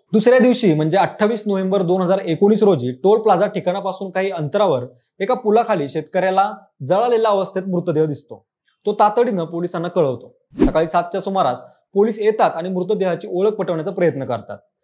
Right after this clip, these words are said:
स्कार्फचा तुकडा वगळता तो मृतदेह शंभर टक्के जळालेला असल्यानं पोलिसांना त्या मृतदेहाची ओळख पटवणं अवघड होऊन बसतं. पण गळ्यात असलेल्या लॉकेटवरून तो मृतदेह महिलेचा असल्याचं समजतं.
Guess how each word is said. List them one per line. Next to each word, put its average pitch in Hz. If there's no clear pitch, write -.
स्कार्फचा 220
तुकडा 226
वगळता 208
तो 151
मृतदेह 175
शंभर 185
टक्के 190
जळालेला 156
असल्यानं 160
पोलिसांना 233
त्या 226
मृतदेहाची 190
ओळख 196
पटवणं 190
अवघड 170
होऊन 139
बसतं. -
पण 160
गळ्यात 175
असलेल्या 185
लॉकेटवरून 185
तो 185
मृतदेह 185
महिलेचा 190
असल्याचं 170
समजतं. 131